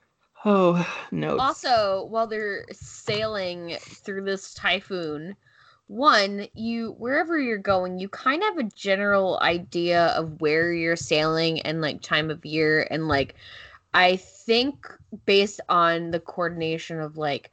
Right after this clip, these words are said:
Speaker 2: uh, you know, the, the Russian academic ship, that they're, like, you know, in the Pacific area. They have a
Speaker 1: Mm-hmm.
Speaker 2: very specific time of year where it's typhoon season.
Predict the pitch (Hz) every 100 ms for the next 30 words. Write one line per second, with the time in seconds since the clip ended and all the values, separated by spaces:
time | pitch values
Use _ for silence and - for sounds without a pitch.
0 | _ - _ _ - 175 165 160 165 _
1 | _ _ _ - 202 165 151 - 190 180
2 | 165 156 - 175 170 180 175 185 185 170
3 | 165 - 160 - 170 170 160 165 - -
4 | 180 165 - - _ _ _ _ 190 175
5 | 196 202 208 202 359 233 185 - 233 240
6 | 226 - 202 - 196 190 202 185 - -
7 | - 175 165 165 165 170 202 254 _ _
8 | _ - 330 330 392 392 247 285 320 339
9 | 349 - - 294 - 285 285 285 - -
10 | 262 262 214 196 208 285 233 170 170 175
11 | _ _ - 214 233 226 - 233 233 -
12 | 339 415 - 247 196 151